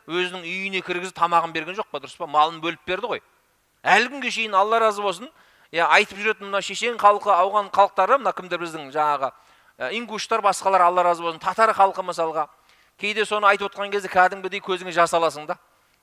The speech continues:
Дұғасын жасап, «Ей», деп, жаңа, «Біз енді мына жастар көбінесе білмеуі мүмкін да.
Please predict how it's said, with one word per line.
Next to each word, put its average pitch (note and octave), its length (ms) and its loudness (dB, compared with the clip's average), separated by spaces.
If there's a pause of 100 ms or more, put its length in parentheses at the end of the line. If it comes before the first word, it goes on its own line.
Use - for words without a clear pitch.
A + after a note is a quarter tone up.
Дұғасын F3 380 0
жасап, E3+ 340 2
«Ей», G3+ 600 0 (240)
деп, F3 120 -2
жаңа, D#3+ 220 -2
«Біз G3 160 -2
енді G3 160 -4
мына F#3 160 0
жастар G3+ 320 0
көбінесе G3 340 -4
білмеуі G3 300 -6
мүмкін G3 320 -12
да. B3+ 140 -2